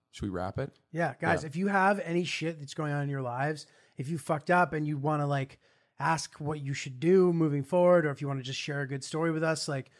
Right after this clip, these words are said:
Speaker 2: you can email us, oops the podcast at gmail dot com. We'd love to hear stories. We're definitely gonna talk about a couple of the better ones, uh, every week if we get some good
Speaker 1: Yeah.
Speaker 2: stuff.
Speaker 1: We wanna hear about any times that you may have gotten fired and whether or not we think it's just.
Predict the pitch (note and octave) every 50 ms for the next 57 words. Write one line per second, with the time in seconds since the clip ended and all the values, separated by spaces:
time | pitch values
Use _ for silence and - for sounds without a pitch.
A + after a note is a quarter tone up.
0 | _ _ _ - D3 D3 E3 D#3+ D#3+ D#3 D#3 D#3 D3+ D3+ D3 - - F#3+ F3+ E3+
1 | - - - E3+ C#3 D3 D3+ C#3+ D#3 D#3 C#3 - D#3 D3 D3+ D3+ D3 - D3+ C#3+
2 | C#3 B2+ C3+ C#3+ C#3+ C#3+ C#3+ C#3+ C#3 C#3 C#3 C#3+ - D3 C3+ C3+ D3 E3 F#3 G3
3 | - _ _ _ _ _ _ _ _ - C#3 D3 D3 C3+ C#3+ C#3+ D3 C#3+ C3+ -
4 | - C#3+ C#3+ C#3 C3+ B2+ C3 C#3 C3 C#3+ C#3 - C#3+ C3+ C#3 C#3 C3+ B2+ - -
5 | C3+ B2+ C3 - C3+ C3+ C3 B2+ B2+ - - _ _ _ _ - - C3+ - C#3
6 | B2+ C3+ B2 C3+ C#3 C3+ C3 C3 C3 C3 B2+ B2 C3 B2+ A#2+ - - - _ _
7 | - - B2 A#2+ A#2+ A#2+ A#2+ A#2+ A#2+ B2 B2 A#2+ B2 B2 B2 - - B2 B2+ B2
8 | B2 B2 - - B2+ C#3 D3 B2 A2 B2 B2 C3+ _ _ - - - _ - C3
9 | C3+ D3 D3 D3 C#3 C3+ D3 D3+ D3 C3 C#3 C3+ C3 B2 A2+ - B2+ C3+ C3+ B2
10 | - C#3 C3 C3 B2+ A#2+ A2 G#2 G#2 A2+ A#2 A#2 A2+ A2 G#2+ - A#2+ G#2+ F2+ G2
11 | G#2 G#2 - - - B2 A#2 A#2+ B2 B2 B2 B2+ A#2 A#2+ A2 G#2+ G#2+ A2 A2 G#2
12 | G#2+ G#2 G2+ G2 - _ - A#2 A2 A2 G#2+ G#2+ - A#2 G#2 F#2 G#2 - - -
13 | - - B2+ A#2 A2 B2+ - - - - -